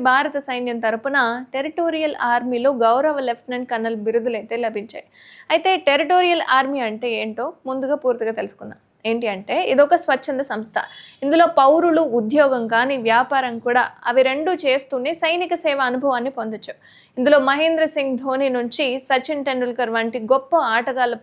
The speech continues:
పేర్లు కూడా ఉన్నాయి. అయితే భారత్ పాకిస్తాన్ మధ్య ఉద్రిక్తత మధ్య భారత ప్రభుత్వం టెరిటోరియల్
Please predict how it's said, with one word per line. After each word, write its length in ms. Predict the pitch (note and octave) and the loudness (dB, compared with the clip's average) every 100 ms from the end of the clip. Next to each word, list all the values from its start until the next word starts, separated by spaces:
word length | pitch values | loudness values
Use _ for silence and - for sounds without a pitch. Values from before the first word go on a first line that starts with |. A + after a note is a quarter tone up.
| A3 | -2
పేర్లు 260 | A#3+ B3 A3+ | 0 0 0
కూడా 120 | A#3 G#3+ | -2 -4
ఉన్నాయి. 200 | G#3 - _ _ _ A#3 | -12 -20 _ _ _ -4
అయితే 180 | A#3+ D4+ A#3 | 0 0 4
భారత్ 380 | A3 A#3 D4+ D#4+ C#4 | 4 4 2 -2 0
పాకిస్తాన్ 480 | B3 B3 B3+ B3+ A#3+ G#3+ | 0 0 -6 -4 -4 -4
మధ్య 260 | G#3 B3+ B3 | -2 0 0
ఉద్రిక్తత 420 | A3 C4+ C4 B3 G#3+ | 0 -2 -2 -4 -6
మధ్య 220 | G#3 G#3 A3 D#4+ - - _ B3 | -8 -4 0 0 -4 -20 _ 4
భారత 260 | D4 F4+ F4+ D4 | 4 4 4 4
ప్రభుత్వం 380 | C#4 B3+ D4+ D4+ | 2 2 -2 0
టెరిటోరియల్ 560 | D4 C#4+ D4 D#4 D4+ C#4 | 2 2 2 2 2 0